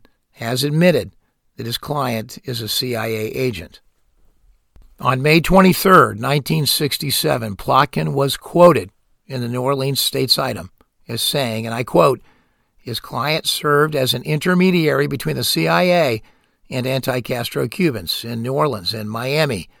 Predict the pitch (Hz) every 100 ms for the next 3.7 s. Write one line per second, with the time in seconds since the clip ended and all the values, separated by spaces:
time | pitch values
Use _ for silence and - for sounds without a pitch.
0 | _ _ _ _ _ _ 151 151 135 120
1 | 131 120 135 143 120 113 120 107 127 110
2 | 131 113 - 123 123 127 123 131 127 185
3 | 151 113 107 107 95 92 80